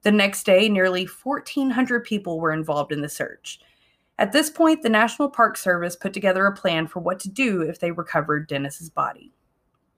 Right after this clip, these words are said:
Unfortunately, after over thirteen thousand hours of searching, they found nothing else aside from the strange foot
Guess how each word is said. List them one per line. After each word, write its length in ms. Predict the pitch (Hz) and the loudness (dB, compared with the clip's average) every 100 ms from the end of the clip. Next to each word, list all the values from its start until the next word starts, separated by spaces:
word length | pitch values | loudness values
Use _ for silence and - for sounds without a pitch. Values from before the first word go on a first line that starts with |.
| _ _ _ _ _ _ _ | _ _ _ _ _ _ _
Unfortunately, 800 | - 226 240 262 - 277 277 269 | 2 2 4 2 2 0 2 2
after 300 | - 220 220 | 0 0 0
over 200 | 208 208 | 2 0
thirteen 600 | 208 - - - 294 269 | -2 -2 -2 -4 -2 0
thousand 340 | 240 233 220 | 4 2 2
hours 320 | 214 190 208 220 | 0 2 2 -2
of 100 | 220 | -6
searching, 560 | - 165 - 170 170 | -6 -6 -6 -8 -6
they 140 | 175 175 | -4 -2
found 320 | 202 214 214 | 2 2 4
nothing 320 | 202 196 202 | 2 0 0
else 400 | 175 165 170 - - - | 2 0 -2 -12 -12 -8
aside 400 | 196 175 165 - | 0 2 0 -2
from 360 | 175 165 170 - _ _ _ _ | -4 -4 -6 -12 _ _ _ _
the 80 | 185 | -10
strange 480 | - 175 170 175 - | -6 -4 -4 -4 -6
foot 380 | - 214 - | -2 -2 -2